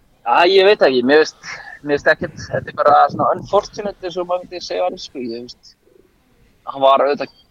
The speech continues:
frábær í leiknum og, og þetta er leikmaður sem ég vil að fólk fara að taka svolítið eftir.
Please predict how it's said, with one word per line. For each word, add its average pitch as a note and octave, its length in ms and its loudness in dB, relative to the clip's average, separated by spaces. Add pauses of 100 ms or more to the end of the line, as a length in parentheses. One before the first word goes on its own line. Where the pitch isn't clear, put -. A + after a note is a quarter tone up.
(160)
frábær F3+ 680 -2
í E3 60 -2
leiknum E3+ 300 -6 (220)
og, C3+ 280 -6
og C3+ 120 -18
þetta D3+ 220 -6
er D3 60 -2
leikmaður D#3 260 -4
sem D3+ 140 -12
ég D#3 160 -6
vil E3 160 -2
að - 100 -2 (100)
fólk D#3+ 140 -12 (140)
fara D#3+ 160 -4
að - 100 -12
taka F3+ 180 -14
svolítið F3 280 -4
eftir. - 380 -20